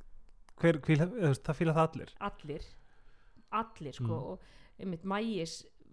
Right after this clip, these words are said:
Speaker 2: maís fyrir mér, ég, það, það er eitthvað, ég og pabbi minn, við erum eins, sko. Við elskum popcorn og, og
Speaker 1: Nice.
Speaker 2: maís, ég gæti bara, ég get borðað maís bara beint upp úr dósinni, sko.
Speaker 1: Og er, er, er maís í dós alveg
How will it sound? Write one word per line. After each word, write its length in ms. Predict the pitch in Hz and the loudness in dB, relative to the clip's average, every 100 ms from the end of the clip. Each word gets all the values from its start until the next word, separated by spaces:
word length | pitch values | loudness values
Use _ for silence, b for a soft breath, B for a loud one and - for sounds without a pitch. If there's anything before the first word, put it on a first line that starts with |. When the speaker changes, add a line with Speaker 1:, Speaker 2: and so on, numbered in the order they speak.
| - | -14
Speaker 2:
maís 460 | - 208 233 208 - | -4 -4 -2 -4 -4
fyrir 180 | 202 190 | -6 -4
mér, 240 | 208 190 | -4 -4
ég, 340 | 156 208 180 - | -6 -6 -6 -10
það, 140 | 202 202 | -12 -8
það 180 | 214 | -6
er 100 | 208 | -6
eitthvað, 220 | 208 196 202 | -6 -8 -4
ég 120 | 214 | -4
og 80 | 202 | -4
pabbi 260 | 226 226 | -6 -6
minn, 160 | 190 180 | -6 -4
við 60 | |
erum 140 | 185 185 | -6 -4
eins, 200 | 196 165 | -6 -8
sko. 260 | - - 170 | -12 -18 -12
Við 200 | 196 196 - b b | -8 -6 -8 b b
elskum 340 | 202 220 - | -8 -8 -10
popcorn 640 | - 220 226 - 247 247 - | -6 -6 -8 -6 -6 -6 -6
og, 300 | - 214 202 - | -4 -4 -4 -8
og 100 | 202 | -4
Speaker 1:
Nice. 80 | 202 | -2
Speaker 2:
maís, 420 | 202 240 202 151 - | -2 -2 -4 -6 -6
ég 120 | 220 | -6
gæti 200 | 220 202 180 | -6 -8 -10
bara, 140 | 180 | -10
ég 420 | 170 - 190 214 | -10 -14 -10 -10
get 120 | 196 | -8
borðað 240 | - 220 202 | -8 -8 -6
maís 320 | 208 254 180 | -6 -6 -8
bara 140 | - 180 | -8 -10
beint 300 | 220 226 - | -8 -10 -12
upp 140 | - | -12
úr 80 | 175 - | -12 -8
dósinni, 420 | 240 240 143 113 | -8 -6 -10 -14
sko. 180 | - - - - | -18 -20 -8 4
Speaker 1:
Og 140 | 135 | 6
er, 200 | 147 165 165 | 8 6 4
er, 360 | 170 175 180 139 | 6 8 8 4
er 400 | 151 180 185 175 | 2 4 6 4
maís 580 | 165 156 165 170 151 | 4 4 4 4 2
í 80 | 147 | 2
dós 300 | 156 147 143 | 6 6 8
alveg 480 | 151 139 131 127 127 | 6 6 6 6 4